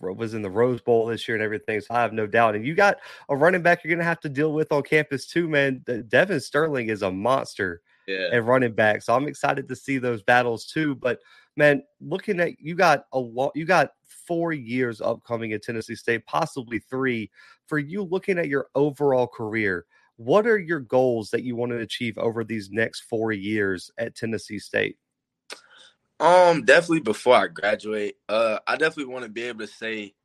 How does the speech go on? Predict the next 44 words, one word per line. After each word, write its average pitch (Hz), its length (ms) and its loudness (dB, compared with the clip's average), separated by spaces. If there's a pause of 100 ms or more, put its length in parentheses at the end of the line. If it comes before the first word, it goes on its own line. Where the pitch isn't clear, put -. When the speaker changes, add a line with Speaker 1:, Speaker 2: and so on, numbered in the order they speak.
(120)
Speaker 2:
not 123 180 4
only 113 320 -10
on 123 200 -4
the 117 60 -8
field, 104 340 -8
but 95 200 -4
I 104 100 -4
made 110 180 -4
an 101 120 -10
impact 104 340 -8
in 98 80 -16
the 92 80 -18
community 95 420 -12
off 98 240 -2
the 95 60 -20
field. 87 340 -6 (460)
Uh, 101 60 6
you 113 140 2
know, 101 260 2
Nashville, 117 520 -2
Tennessee, 113 400 -10
it's 117 140 -8
a 98 60 -6
great 98 320 -6
place. 101 320 -6
It's 101 140 -14
a 101 80 -8
great 101 240 -4
environment, 98 420 -6
and - 80 -12
it's - 120 -14
a 107 60 -10
lot 107 160 0
of 85 100 -8
great 101 260 -2
people 107 260 -10
there. 110 260 -2 (280)
And 113 80 0
I 117 100 4
definitely 127 380 -2
wanna 117 220 -8
be 113 180 -6
able 110 200 -6
to 92 180 -6